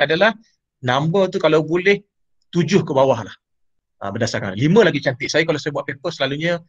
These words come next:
lima lah. Ah, lima, tiga tu memang cantik lagi lah, tiga. Ah, kan?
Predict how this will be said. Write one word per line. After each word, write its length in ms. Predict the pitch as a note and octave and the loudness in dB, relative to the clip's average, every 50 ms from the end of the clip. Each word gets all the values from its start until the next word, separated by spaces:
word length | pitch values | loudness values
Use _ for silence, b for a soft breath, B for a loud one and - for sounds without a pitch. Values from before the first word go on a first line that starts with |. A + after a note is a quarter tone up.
| _ _ | _ _
lima 320 | B2+ B2 B2+ A#2+ A#2 A#2+ A2+ | -6 -4 -2 0 -2 -2 -4
lah. 40 | - - _ _ _ _ _ _ | -6 -12 _ _ _ _ _ _
Ah, 240 | - G2 F#2+ F#2 | -12 -10 -8 -6
lima, 320 | F#2+ G#2+ A#2+ C3 C#3 D3 C#3+ | -4 -4 -2 -2 -2 -2 -4
tiga 480 | C#3+ - C#3+ C3+ C3+ F3 G#3 G#3 G3 | -2 -4 -6 -2 2 4 4 4 4
tu 240 | G3+ G#3+ G3+ G3+ - _ - | 2 0 -2 -2 -4 _ -6
memang 320 | A#2 A2+ A#2 A#2 A#2 A#2 | -4 -2 0 0 0 -2
cantik 320 | A2+ - G#2+ A2 A#2+ B2 A2+ | -2 -4 -6 -4 -4 -2 -2
lagi 160 | A2+ G#2+ B2 | -2 -2 -2
lah, 80 | B2+ A2+ B2 | -4 -4 -4
tiga. 240 | B2 A2 A#2+ A#2+ A2+ A2+ - _ _ _ _ _ _ | -6 -4 -2 -2 -2 -4 -6 _ _ _ _ _ _
Ah, 320 | - F2+ F2+ F2 F2 F2 | -12 -10 -8 -8 -8 -6
kan? 240 | F#2 A2 G#2+ F#2+ G2 | -4 -4 -4 -4 -6